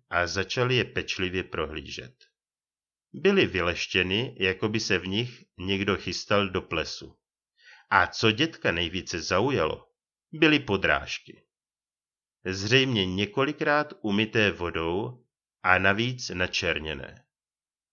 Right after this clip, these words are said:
To není samo sebou. Zabavil boty a s tou poměrně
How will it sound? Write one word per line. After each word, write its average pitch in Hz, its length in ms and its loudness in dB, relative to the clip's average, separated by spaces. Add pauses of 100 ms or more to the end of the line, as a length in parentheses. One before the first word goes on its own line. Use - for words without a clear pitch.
(680)
To 104 160 2
není 95 320 0
samo 90 320 0
sebou. 107 600 -4 (1200)
Zabavil 147 520 6
boty 92 600 -2 (220)
a 90 180 4
s - 180 -4
tou 104 260 4
poměrně 139 920 0